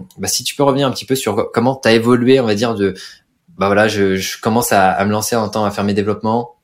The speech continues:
moi-même, je commence, je veux devenir freelance, et du coup, j'ai des challenges qui arrivent, et puis après, comme tu disais, j'ai des projets de plus en plus gros, et, euh, et comment, euh, bah, comment t'as, t'as fait pour, euh, pour f-, tout au long de cette évolution, enfin, comment t'as fait pour évoluer, euh,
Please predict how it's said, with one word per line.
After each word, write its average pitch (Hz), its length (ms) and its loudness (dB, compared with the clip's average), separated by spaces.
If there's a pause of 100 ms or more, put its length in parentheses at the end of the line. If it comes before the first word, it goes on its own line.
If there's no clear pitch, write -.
moi-même, 123 440 0 (180)
je - 100 -16
commence, 107 280 -4
je - 40 -6
veux 104 80 -2
devenir 113 220 -2
freelance, - 540 -4 (100)
et 104 100 0
du 104 120 -6
coup, 127 120 -2
j'ai 110 140 -2
des 104 140 -2
challenges 123 340 -2
qui - 100 -4
arrivent, 123 300 0 (380)
et 98 80 -2
puis 107 140 -2
après, 131 280 0
comme 98 140 -4
tu - 120 -14
disais, 110 360 2
j'ai 98 120 -6
des 101 100 -4
projets 104 200 -6
de 113 60 -6
plus - 120 -12
en 101 60 -4
plus 101 140 -8
gros, 101 240 -2 (340)
et, 92 140 -4
euh, 87 280 -4
et 90 120 -8
comment, 101 400 -4
euh, 85 240 -8 (880)
bah, - 80 -6
comment 247 180 -4
t'as, 104 220 -2
t'as 101 260 -6
fait 117 120 -2
pour, 95 240 -4
euh, 87 120 -4 (460)
pour 87 140 -10
f-, - 340 -14 (340)
tout - 220 -8
au - 20 -2
long 113 140 -2
de - 20 -6
cette - 180 -8
évolution, 101 360 -2
enfin, 101 100 -4
comment 117 200 0
t'as - 100 -6
fait 117 100 -2
pour 104 160 -4
évoluer, 101 460 0
euh, 92 280 -6